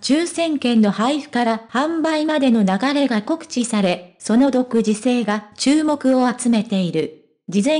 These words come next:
抽選販売の舞台裏、発売当日に多くのファンが押し寄せることが予想される中、一部の大手書店では事前抽選販売が行われることが発表され、その仕組みが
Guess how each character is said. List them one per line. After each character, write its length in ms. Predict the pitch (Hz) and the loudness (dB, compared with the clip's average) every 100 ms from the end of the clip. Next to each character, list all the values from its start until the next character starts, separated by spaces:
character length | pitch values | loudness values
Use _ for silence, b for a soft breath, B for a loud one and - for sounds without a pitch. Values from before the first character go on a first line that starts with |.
| 294 | -2
抽 320 | - 277 320 | 0 0 0
選 240 | 330 330 | -2 -4
販 320 | 294 330 320 254 | -4 -4 0 0
売 200 | 240 226 | 2 2
の 160 | 202 | 2
舞 120 | 180 | 0
台 300 | 180 220 214 220 | -2 0 2 2
裏、 440 | 202 175 - - | 2 0 -6 -14
発 280 | - 202 311 | -8 -4 -2
売 260 | 330 330 330 | 0 -2 0
当 200 | 294 277 | 0 0
日 400 | 220 202 - 226 | 0 -4 -2 2
に 240 | 202 202 | 4 2
多 220 | 247 320 330 | 0 -2 -2
く 160 | 262 | 0
の 120 | 214 | 0
フ 40 | 196 | 0
ァ 160 | 302 | -2
ン 100 | 330 | 0
が 160 | 254 208 | 0 0
押 60 | 196 | -2
し 160 | - | -2
寄 100 | 330 | -2
せ 180 | 320 277 | 0 0
る 100 | 247 | 0
こ 160 | 233 208 | -2 -2
と 140 | 247 | -2
が 240 | 208 202 - | -2 -4 -2
予 100 | 196 | -4
想 240 | 202 311 302 | 0 -2 0
さ 160 | 285 | 0
れ 120 | 294 | 0
る 140 | 285 240 | 2 2
中、 500 | 247 247 185 - - | 0 -2 -6 -8 -10
一 300 | 185 196 339 | -8 -2 -2
部 100 | 311 | 2
の 220 | 269 196 - | 2 2 2
大 180 | 254 294 | 0 0
手 180 | 302 302 | -2 -2
書 180 | 285 | -2
店 300 | 269 262 240 | 2 4 4
で 100 | 233 | 4
は 280 | 190 185 185 - | 0 -2 -6 -2
事 140 | 214 | 0
前 200 | 302 330 | 0 0
抽 340 | 320 311 311 330 | -2 0 0 0
選 260 | 320 311 | -2 -2
販 300 | 285 311 302 | -2 0 2
売 240 | 240 240 220 | 2 0 0
が 220 | 196 170 | 0 0
行 200 | 170 285 | 0 0
わ 300 | 277 277 277 | 2 2 2
れ 120 | 277 | 2
る 140 | 254 | 0
こ 140 | - 220 | 0 -2
と 160 | 302 | -2
が 140 | 247 214 | -2 0
発 380 | 190 - - 294 | -2 -4 -4 -2
表 140 | 294 | -2
さ 160 | - 226 | -2 0
れ、 340 | 202 208 - | 0 -2 -10
そ 120 | - 247 | -2 2
の 100 | 311 | 2
仕 180 | - - | -2 -4
組 220 | 240 233 | 0 2
み 60 | 208 | 2
が 240 | 202 - | -2 -6